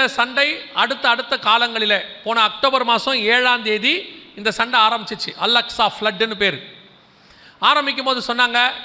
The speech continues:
இது ஒரு பத்து பாஞ்சு நாள்ல இந்த சண்டை முடிவுக்கு வந்துரும்னு. ஆனா ஆரம்பிக்கும் போதே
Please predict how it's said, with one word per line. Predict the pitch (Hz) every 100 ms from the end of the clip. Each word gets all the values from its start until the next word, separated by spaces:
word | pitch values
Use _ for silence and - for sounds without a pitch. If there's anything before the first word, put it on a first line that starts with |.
| -
இது | 226 240
ஒரு | 214
பத்து | 220 233
பாஞ்சு | 233 226
நாள்ல | 226 247
இந்த | 226 202
சண்டை | 214 233
முடிவுக்கு | 220 240 214 208
வந்துரும்னு. | 202 214 190 135 - - - -
ஆனா | 180 196
ஆரம்பிக்கும் | 233 262 254 240 233
போதே | 233